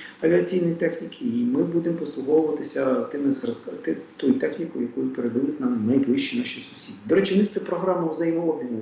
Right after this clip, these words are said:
Вони видають, ну, надають нам свої старі літаки,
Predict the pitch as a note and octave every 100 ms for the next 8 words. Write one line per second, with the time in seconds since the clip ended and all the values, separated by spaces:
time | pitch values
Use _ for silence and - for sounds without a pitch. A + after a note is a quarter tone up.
0 | C#3+ E3 E3 - - - D3+ D#3+ E3 E3+
1 | D3 - D#3 C#3+ D#3 A#2+ - - C3+ D3+
2 | D#3 C#3+ D3+ C#3 B2+ - - - C3+ B2+
3 | - - F3 A#3 A#3+ G#3 F#3 G3